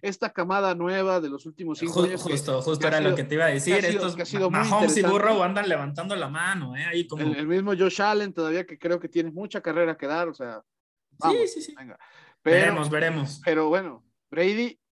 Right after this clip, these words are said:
Speaker 1: literalmente vino de emergente de Drew Bledsoe y ganó un Super Bowl. <laughs> O sea, este señor empezó con todo su carrera y ganó después de tres años, ganó otros dos Super Bowls más.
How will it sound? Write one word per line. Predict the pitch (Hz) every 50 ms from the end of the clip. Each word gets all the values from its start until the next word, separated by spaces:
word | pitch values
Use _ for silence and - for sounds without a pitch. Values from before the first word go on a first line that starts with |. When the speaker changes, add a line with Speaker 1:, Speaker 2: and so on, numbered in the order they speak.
| _ _ _ _ _ _
Speaker 1:
literalmente | - 127 127 - 147 151 180 190 190 202 208 202 190 - 196 185 175 165 - _
vino | - 156 170 185 185
de | 165 156
emergente | 139 139 131 127 - 180 190 185 175 160 - 143 143
de | 135 120 120
Drew | 120 147 160 156
Bledsoe | 143 160 165 156 - - - 165 - -
y | 135 127
ganó | 120 117 123 135 151
un | 147
Super | - 151 113 - 131 120
Bowl. | 110 117 131 135 120 107 104 - - - - - - - -
<laughs> | - - - 226 - - - - - - - - -
O | 127 127
sea, | - 147
este | 156 151 - 190
señor | 160 160 147 135 151 175 185
empezó | 170 165 - 135 127 147 160 156
con | - 165 143 127 -
todo | - 196 202 175 143
su | - 127 120
carrera | 123 113 110 110 104 92 - _ _ _ _ _ _ _ _ -
y | 123 131
ganó | 135 139 147 180 214 233
después | 208 175 - - 220 247 247 247 - - _ _ _ _ _ _ _ _
de | - 123
tres | - 190 202 196 233
años, | 233 240 240 190 143
ganó | 135 143 196
otros | 190 - 214 185 -
dos | 202 220 226 175
Super | 185 170 - 156 135
Bowls | 127 147 151 139 120
más. | 120 - - _ _ _